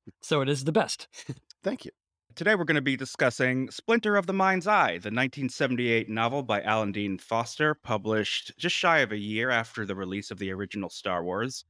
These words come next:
Speaker 3: in March of nineteen seventy-eight. It was actually written during the production of the original Star Wars.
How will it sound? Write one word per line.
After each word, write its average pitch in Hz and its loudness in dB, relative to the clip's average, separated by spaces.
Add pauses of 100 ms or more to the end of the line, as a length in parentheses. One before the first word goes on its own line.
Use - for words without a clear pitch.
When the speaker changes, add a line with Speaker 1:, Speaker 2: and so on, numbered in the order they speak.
(460)
Speaker 3:
in 92 0
March 113 2
of 87 -8
nineteen 95 -2
seventy-eight. 98 -4
It - -4
was 117 -4
actually 139 0
written 135 2
during 131 2
the 117 4 (100)
production 143 2
of 92 -4
the 95 -6
original 90 -6
Star 78 -6
Wars. 55 -12